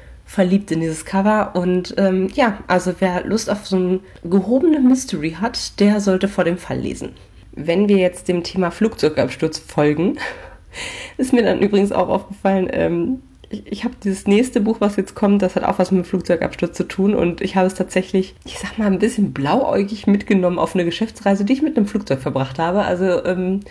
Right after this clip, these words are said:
währenddessen dachte ich dann so, „Okay, das ist grad ein bisschen skurril, was du hier treibst.“ Ähm, aber es lag daran, dass es einfach zweihundertsiebenundvierzig Seiten hatte, das heißt, äh, relativ schmales Taschenbuch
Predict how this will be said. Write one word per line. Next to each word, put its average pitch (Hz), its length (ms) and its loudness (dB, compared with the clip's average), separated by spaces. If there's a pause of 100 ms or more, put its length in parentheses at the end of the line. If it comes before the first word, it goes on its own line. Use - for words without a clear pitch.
(360)
währenddessen 196 480 2
dachte 202 200 0
ich 202 40 -2
dann 190 180 2
so, 185 140 2
„Okay, - 220 -2
das 165 180 -2
ist 165 140 -12
grad - 180 -6
ein 170 80 -2
bisschen 175 520 -2 (260)
skurril, 175 400 2
was 147 160 -2
du 156 80 -2
hier 151 120 2
treibst.“ 156 480 -6 (460)
Ähm, 175 220 0
aber 175 160 4
es 180 100 0
lag 175 220 0
daran, 180 280 4
dass 175 160 -2
es - 140 -8
einfach 165 240 -4
zweihundertsiebenundvierzig 165 800 0
Seiten 185 320 2
hatte, 175 340 -2
das 180 220 -2
heißt, 165 400 -4
äh, 170 40 0
relativ 165 520 -2
schmales 170 460 -4
Taschenbuch 185 640 -4